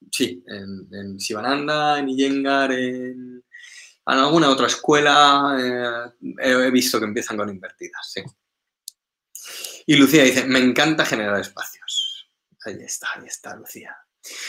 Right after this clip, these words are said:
Bueno, eh, repaso rápido. Escuelas, la alineación, reparto de pesos, movilidad,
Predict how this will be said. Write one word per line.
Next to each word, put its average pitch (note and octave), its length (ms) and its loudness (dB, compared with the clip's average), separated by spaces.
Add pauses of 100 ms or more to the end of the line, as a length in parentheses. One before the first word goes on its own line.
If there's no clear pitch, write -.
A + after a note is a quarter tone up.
(100)
Bueno, E3 600 2 (260)
eh, F3+ 680 6
repaso F3+ 360 4
rápido. A#3+ 560 2
Escuelas, F#3+ 840 4
la B2 120 -2
alineación, E3+ 720 0
reparto C#3 400 0
de E3+ 100 4
pesos, D3+ 680 -2
movilidad, C#3+ 760 6